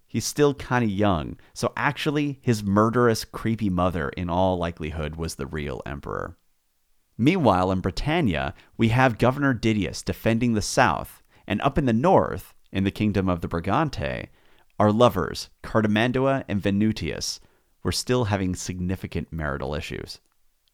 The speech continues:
But despite the fact that the world was ruled by unstable people, Governor Didius's reasonable policies did actually help ensure that there wasn't much to report until fifty-seven C E.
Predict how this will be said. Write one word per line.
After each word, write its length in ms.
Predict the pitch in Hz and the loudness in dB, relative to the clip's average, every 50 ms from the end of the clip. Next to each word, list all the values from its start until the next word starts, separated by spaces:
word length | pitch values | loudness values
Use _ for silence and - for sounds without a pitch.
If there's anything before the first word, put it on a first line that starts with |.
| _ _ _ _ _ _ _ _ | _ _ _ _ _ _ _ _
But 140 | - 202 139 | 2 4 4
despite 400 | 160 - - - 208 240 233 - | 4 0 4 4 4 4 4 0
the 60 | - | -2
fact 280 | - - 131 120 117 - | 2 4 4 4 4 0
that 60 | 120 | -2
the 100 | 104 107 | -2 2
world 360 | 95 98 104 107 107 107 104 | 4 6 6 8 6 6 4
was 200 | 95 98 98 82 | 2 -2 -2 0
ruled 320 | 90 92 92 92 90 90 85 | 0 0 2 2 2 0 0
by 140 | 87 82 | -2 -2
unstable 600 | - - 87 87 85 80 - - 78 78 - 67 65 | -2 -2 -2 -2 -2 -4 -4 -6 -6 -6 -6 -8 -6
people, 560 | - 95 95 90 - - 65 52 50 - _ _ _ _ _ _ _ _ _ - | -4 -2 -4 -2 -4 -4 -8 -8 -8 -10 _ _ _ _ _ _ _ _ _ 4
Governor 360 | - 139 160 180 190 190 190 | 6 6 6 6 2 0 0
Didius's 600 | 143 - 123 113 110 113 113 110 - - 113 95 85 | 0 2 2 2 4 4 2 0 0 -2 -4 -6 -4
reasonable 480 | 82 85 85 98 95 87 98 98 95 | -4 -4 -2 -2 -2 -2 -2 -2 -2
policies 680 | 85 - 87 82 78 78 80 - - 87 82 82 80 90 | -2 -2 -2 -2 -2 -2 -4 -6 -6 -6 -6 -6 -8 -10
did 300 | 98 101 - 123 143 147 - - | -6 -2 2 2 2 0 -2 -6
actually 460 | 98 101 110 - - - 110 110 107 | -4 -4 -6 -6 -6 -6 -4 -4 -2
help 280 | 92 95 92 92 90 | -2 -2 -2 -2 -2
ensure 520 | - 90 87 - - - 98 85 78 73 78 | -2 -4 -4 -4 -2 -2 -2 0 0 -2 -4
that 160 | 85 92 - | -6 -6 -6
there 80 | 101 101 | -6 -4
wasn't 320 | 107 135 175 208 190 - | -4 -4 -6 -6 -4 -2
much 200 | 147 147 - - | -2 -2 -2 -2
to 100 | - 113 | -2 0
report 520 | 107 101 - - - 139 113 85 58 - - - - _ - | 0 0 0 -2 -2 0 0 0 0 -4 -8 -16 -20 _ -6
until 320 | - 107 - - 123 110 101 | -4 -2 0 2 2 2 2
fifty-seven 840 | - - 127 127 - - 131 - - - 117 101 - 78 67 58 | 0 -2 -2 -2 -2 -4 -6 -4 0 0 0 0 0 -2 -8 -8
C 180 | - - - 85 | -8 -6 -6 -6
E. 440 | - - 80 87 80 64 - - | -6 -4 -6 -6 -6 -8 -10 -14